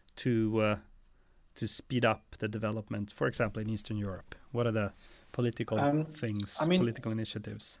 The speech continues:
Speaker 1: that needs to come
Speaker 2: I
Speaker 1: into
Speaker 2: think,
Speaker 1: play?
Speaker 2: I think what is very obvious, uh, and, and examples like China and Poland show this, is that, that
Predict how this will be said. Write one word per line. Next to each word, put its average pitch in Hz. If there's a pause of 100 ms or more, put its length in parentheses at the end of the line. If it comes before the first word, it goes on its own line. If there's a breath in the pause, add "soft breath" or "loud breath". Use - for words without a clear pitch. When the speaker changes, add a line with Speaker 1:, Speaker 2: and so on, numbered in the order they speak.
Speaker 1:
that 110
needs 107
to -
come 107
Speaker 2:
I -
Speaker 1:
into -
Speaker 2:
think, 196
Speaker 1:
play? 101 (720)
Speaker 2:
I -
think 185
what 143
is 120
very 127
obvious, - (100)
uh, 110
and, 226
and 113
examples 123
like 110
China 110
and 107
Poland 113
show 131
this, 110
is 107
that, 110 (140)
that 101